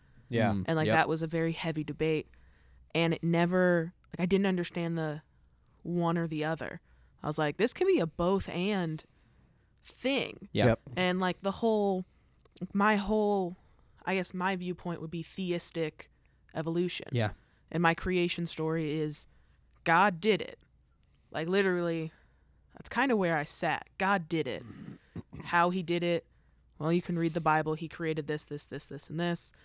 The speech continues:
Speaker 3: And then you can also go to science and realize the earth was formed with all of the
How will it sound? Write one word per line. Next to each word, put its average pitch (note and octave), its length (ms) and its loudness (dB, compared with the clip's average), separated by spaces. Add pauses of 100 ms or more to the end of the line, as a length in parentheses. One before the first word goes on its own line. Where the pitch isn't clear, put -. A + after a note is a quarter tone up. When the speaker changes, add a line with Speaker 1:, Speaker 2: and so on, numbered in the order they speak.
(240)
Speaker 3:
And D#3+ 140 0
then E3 100 2
you D#3+ 80 0
can F3 120 -2
also F#3 240 4
go E3+ 140 0
to D3+ 60 -4
science F3 680 -2
and D#3+ 140 -6
realize D#3 600 -4 (580)
the E3+ 160 -6
earth E3 220 -2
was D#3 160 -6
formed E3 380 -4
with E3 140 -10
all D3+ 220 -4
of D3+ 120 -8
the D#3+ 300 -4